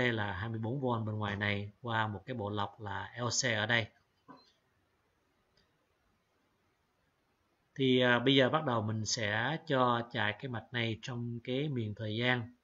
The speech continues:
Thì, à, các bạn cũng có thể vào trong này để chọn chạy trong cái miền thời gian được gọi là Transition Analysis.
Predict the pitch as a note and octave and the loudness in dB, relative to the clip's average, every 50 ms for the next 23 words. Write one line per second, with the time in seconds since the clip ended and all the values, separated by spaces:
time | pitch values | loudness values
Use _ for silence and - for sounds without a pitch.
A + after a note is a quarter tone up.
0 | _ - A#2+ A2 G#2+ G#2+ G#2+ G2+ G2+ F#2+ F#2 - C3 A#2+ A2 G#2+ G#2+ - - A2 | _ -14 -12 -10 -10 -8 -10 -10 -12 -14 -16 -16 -12 -10 -10 -10 -10 -10 -10 -12
1 | A2+ A#2+ B2 - A2+ A#2 A#2 A2 G2+ G2+ G2+ - A#2+ A2+ A2+ A2+ A2+ A2+ A#2 A2+ | -10 -10 -8 -8 -6 -4 -2 0 -2 -2 -2 -4 -6 -6 -6 -4 -2 0 0 0
2 | A2+ G#2+ G#2 - _ _ _ _ _ - A#2 A2+ A#2 B2+ B2+ B2+ B2+ A2+ G#2 G2+ | 0 -2 -4 -8 _ _ _ _ _ -8 -4 -2 -2 -2 -2 -2 -2 0 2 2
3 | G2+ G2+ G#2 G#2+ G#2+ - A2+ G#2 G2+ G2+ G#2+ G#2+ - B2 A#2 A2+ A2+ C3+ B2+ B2 | 0 0 -4 -6 -6 -4 -2 0 0 0 -2 -2 -6 -8 -8 -8 -6 -8 -6 -6
4 | A2+ G#2 G2+ - - A2 G#2 G2 A2 A#2+ A#2+ A#2 A2+ A#2 G#2+ G2 F#2+ G#2+ G2+ G2 | -6 -6 -8 -8 -8 -8 -4 -2 0 2 2 2 0 -4 -8 -10 -10 -10 -10 -8
5 | G2+ G#2+ G#2+ G2+ G2 G2 - - A#2 A2+ A#2 A#2 A2+ A#2+ A#2 A2+ A2+ A2 A2+ - | -8 -8 -6 -8 -8 -8 -10 -8 -6 -6 -4 -4 -4 -4 -6 -6 -6 -6 -8 -10
6 | A#2+ G#2+ A2+ A2+ A2+ A2+ - - C#3 C3+ A2+ - - | -8 -4 -4 -2 -2 -2 -4 -4 -4 -2 -2 -4 -4